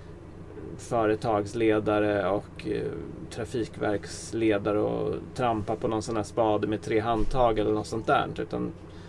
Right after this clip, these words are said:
de vill nog bara att det ska rulla igång ganska löpande och att det här förberedande arbeten ska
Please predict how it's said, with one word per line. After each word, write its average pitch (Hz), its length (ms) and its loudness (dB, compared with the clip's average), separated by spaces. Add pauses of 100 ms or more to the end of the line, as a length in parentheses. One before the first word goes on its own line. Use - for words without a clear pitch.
(320)
de 131 140 0
vill 143 100 6
nog 127 160 4
bara 120 200 8
att 110 100 0
det 110 80 -2
ska 113 220 0
rulla 120 340 6
igång 120 300 4
ganska 107 500 0
löpande 110 880 2
och 101 120 0
att - 340 -8
det 101 80 0
här 104 180 -2
förberedande 117 640 4
arbeten 107 440 0
ska 113 180 -4